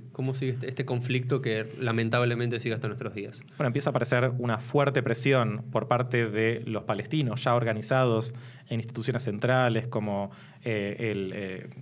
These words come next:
Speaker 2: el Comité Supremo Musulmán, eh, el, el Comité Árabe, diferentes instituciones que empiezan a aparecer centrales dentro de la vida palestina que presionan a los británicos para parar la migración judía y parar la compra de tierra. Y los británicos no lo van a hacer.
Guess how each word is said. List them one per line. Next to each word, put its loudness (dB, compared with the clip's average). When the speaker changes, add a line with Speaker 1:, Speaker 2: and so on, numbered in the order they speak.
Speaker 2:
el -4
Comité -4
Supremo -2
Musulmán, 2
eh, -2
el, -2
el -4
Comité -2
Árabe, 4
diferentes -2
instituciones -2
que -2
empiezan 0
a 4
aparecer 0
centrales 2
dentro 2
de 2
la 2
vida 2
palestina 2
que -2
presionan 0
a 2
los 2
británicos 0
para 0
parar 4
la 2
migración 0
judía 2
y -2
parar 2
la 2
compra 2
de 2
tierra. -2
Y 0
los 4
británicos 4
no 6
lo 4
van 6
a 4
hacer. -2